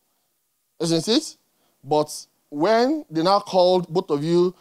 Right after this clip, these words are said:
you now realize there was just the two of you on the final stage. Will you be able to say, "Oh,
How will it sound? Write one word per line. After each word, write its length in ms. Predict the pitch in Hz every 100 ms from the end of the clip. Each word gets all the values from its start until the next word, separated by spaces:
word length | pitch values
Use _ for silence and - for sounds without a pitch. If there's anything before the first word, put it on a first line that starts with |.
| _ 151
you 60 |
now 100 | 196
realize 200 | 185 180
there 100 | 165
was 180 | 143 135
just 200 | 143 190
the 60 | -
two 240 | - 165
of 160 | 131 135
you 300 | 160 165 - _ 139
on 120 | 127
the 80 | 127
final 420 | - 147 143 143
stage. 560 | - 143 120 92 - _ _ _ _ _
Will 140 | 139 170
you 160 | 233
be 180 | 180 185
able 200 | 196 202
to 120 | 147
say, 300 | - 190 170 -
"Oh, 300 | 196 156